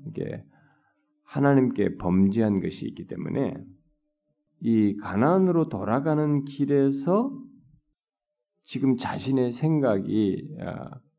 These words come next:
자연스럽게 형 에서를 생각하고 지금, 예, 가나안으로 다가올수록 형 에서가 생각나는 것이에요.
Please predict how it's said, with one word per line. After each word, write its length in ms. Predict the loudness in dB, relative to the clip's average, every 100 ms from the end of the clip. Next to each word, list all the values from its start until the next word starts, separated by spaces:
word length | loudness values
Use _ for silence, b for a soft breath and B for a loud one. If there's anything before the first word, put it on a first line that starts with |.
| _ _ _ _ _ _
자연스럽게 1040 | -14 -8 2 4 6 4 0 0 0 -2 -6
형 300 | -4 0 0
에서를 460 | 2 2 2 0 0
생각하고 640 | -2 -4 -6 -8 -2 2
지금, 240 | 4 2 -4 B B _
예, 160 | -4 -4 -12
가나안으로 520 | -12 -4 0 2 0 -2
다가올수록 1080 | -8 -4 0 2 0 -4 0 2 0 -8 -6
형 200 | -2 2
에서가 440 | 2 4 2 2
생각나는 500 | 0 0 2 0 -4
것이에요. 280 | -8 -12 -18